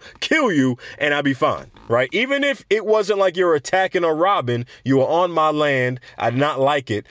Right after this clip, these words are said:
I stood my ground and shot you. Only in Florida. Florida's backwards, all right? There's a reason why Charlemagne the God says that Florida and the Bronx is where crazy people come from, 'cause it's true. Florida man exists for a reason. But yes, this is the reason why a lot of people vouch not to get a medical marijuana license and they stick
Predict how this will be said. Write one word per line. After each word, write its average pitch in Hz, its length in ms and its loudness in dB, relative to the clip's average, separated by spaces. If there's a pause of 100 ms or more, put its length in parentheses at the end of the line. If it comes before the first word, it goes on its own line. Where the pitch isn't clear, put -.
(100)
I 98 120 -2
stood 165 280 -2
my 143 200 0
ground 127 360 -2
and 98 80 -6
shot 127 380 -4
you. 92 140 -2
Only 196 140 0
in 170 100 0
Florida. 131 420 -2
Florida's 170 300 0
backwards, 95 460 -4
all 98 40 -2
right? 107 80 -2
There's 127 100 -2
a 135 40 -4
reason 180 220 2
why 170 100 2
Charlemagne 147 400 -2
the 135 80 -2
God 127 360 -2
says 98 400 -4 (260)
that 117 200 0
Florida 160 500 2
and 135 120 0
the 117 60 0
Bronx 110 500 -2
is 123 120 -2
where 107 160 0
crazy 120 360 -2
people 104 240 -4
come 110 180 -2
from, 104 300 -6 (240)
'cause 90 180 -4
it's 95 100 -6
true. - 320 -6 (220)
Florida 113 320 0
man 113 220 0
exists 101 320 -6
for 95 160 -2
a - 20 -2
reason. 87 320 -6 (240)
But 135 140 2
yes, 160 260 0
this 147 160 0
is 170 60 -6
the 165 80 0
reason 165 160 2
why 143 520 2
a 120 120 0
lot 123 140 0
of 120 40 -6
people 123 300 0
vouch 113 580 -2
not 117 220 -2
to - 80 -6
get 110 160 -2
a 107 60 -4
medical 104 280 -2
marijuana 104 380 0
license 120 320 -2
and 107 140 -4
they 104 80 -4
stick - 440 -6